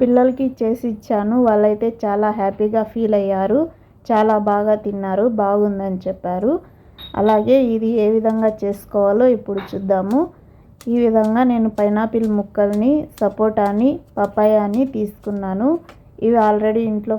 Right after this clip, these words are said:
ఫ్రిడ్జ్లో కట్ చేసి పెట్టుకున్న ముక్కల్ని తీసుకున్నాను, అందుకే ఫ్రూట్స్ చూపించటం లేదు. తర్వాత ఈ సపోటాని, ఎ, తొక్క తీసేసి, పీల్ చేసి ముక్కలుగా చేసుకోవాలి. వీటిలో ఉన్న గింజలన్నిటినీ తీసి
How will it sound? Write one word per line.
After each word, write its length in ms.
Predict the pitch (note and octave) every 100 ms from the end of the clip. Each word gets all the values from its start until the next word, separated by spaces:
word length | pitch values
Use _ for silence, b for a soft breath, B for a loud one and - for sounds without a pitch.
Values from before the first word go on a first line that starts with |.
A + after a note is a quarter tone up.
| A3
ఫ్రిడ్జ్లో 400 | G#3+ G#3 G#3+ G#3+
కట్ 180 | G3 F#3+ -
చేసి 200 | G#3 G#3 -
పెట్టుకున్న 400 | G3 - G3 G3 F#3+
ముక్కల్ని 420 | F#3+ G3 G3+ G3+ G3+
తీసుకున్నాను, 680 | G3+ - - G3 F#3+ F#3+ B3+
అందుకే 320 | A3 G3 G3 G#3 G#3
ఫ్రూట్స్ 320 | G3+ G#3 - -
చూపించటం 680 | G3 G3+ G3+ F#3 G3 F#3+ F#3+ F#3+
లేదు. 240 | F#3 B3 F4 B B B B - - - -
తర్వాత 360 | A3 A3 A3 B3 A#3+ A3
ఈ 180 | A3 G#3 G#3+
సపోటాని, 680 | G#3 G#3+ G#3+ A3 G#3+ A3+ A#3 A3+ - - - -
ఎ, 40 | - - - -
తొక్క 280 | G#3+ G#3+ A3 A3
తీసేసి, 480 | G#3+ G#3+ G3+ G#3 C4 -
పీల్ 220 | A3+ A3 G#3
చేసి 340 | G3+ G#3 C4 E4 F4 b b - A3
ముక్కలుగా 420 | G#3+ G#3+ G#3 A3 A3
చేసుకోవాలి. 760 | G3+ G3+ - - G#3+ G3+ G3 G#3+ C4+
వీటిలో 320 | A#3 G#3+ G#3+ G#3
ఉన్న 140 | G3+ G#3 G3+
గింజలన్నిటినీ 840 | G3+ G3 G#3 G#3+ G3+ G3 G3 G#3 A#3+ -
తీసి 260 | G#3 G#3